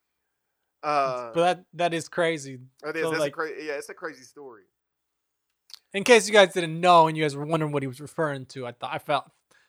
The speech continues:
Speaker 2: sprinkle you guys with some knowledge.
Speaker 1: Uh, uh, here's a question. So, like, they have a hook on here. Do you consider this a hook? Like, I know technically there's a hook here, but, like,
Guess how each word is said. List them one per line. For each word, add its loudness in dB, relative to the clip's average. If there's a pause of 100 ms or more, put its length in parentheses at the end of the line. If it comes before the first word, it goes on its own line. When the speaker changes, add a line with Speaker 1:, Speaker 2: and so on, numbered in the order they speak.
(100)
Speaker 2:
sprinkle 4
you 2
guys 6
with -8
some -8
knowledge. 8 (720)
Speaker 1:
Uh, 0 (840)
uh, -10 (100)
here's -8
a -6
question. -10
So, -8
like, -4
they -4
have -4
a -8
hook -12
on -16
here. -20 (120)
Do -16
you -20
consider -14
this -18
a -10
hook? -14 (1500)
Like, -4
I 0
know -4
technically -10
there's -12
a -18
hook -16
here, -12
but, -12
like, -12